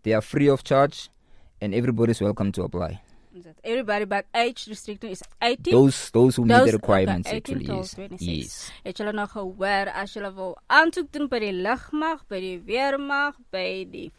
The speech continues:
Speaker 2: vloot? Lien, jy kan gaan, hoor, hulle sal jou leer swem. By die vloot en by die gesondheidsdienste, asseblief. Ouderdom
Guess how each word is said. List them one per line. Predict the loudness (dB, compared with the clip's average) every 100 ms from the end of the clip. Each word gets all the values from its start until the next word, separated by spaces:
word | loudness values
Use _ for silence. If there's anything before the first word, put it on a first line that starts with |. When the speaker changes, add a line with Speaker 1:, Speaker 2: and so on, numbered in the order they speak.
| _ _
Speaker 2:
vloot? | -6 -4 -2 -2 -4 _ -20 -20 -20 -10 -6
Lien, | 0 2 2
jy | 0
kan | 2 2 2 -2
gaan, | -4 -2
hoor, | 0 2
hulle | 0
sal | -2 -4
jou | -4
leer | -4 -6
swem. | -6 -6 -8 -18 -20 -12 -8
By | -6
die | -8
vloot | -12 -2 2 2 0
en | -4 -4
by | -4
die | -4
gesondheidsdienste, | -6 0 2 2 2 -2 -4 -10 -10 -8 -8 -8 -12 -10
asseblief. | -8 -6 -10 -8 -8 -2
Ouderdom | 2 4 2 0 0 0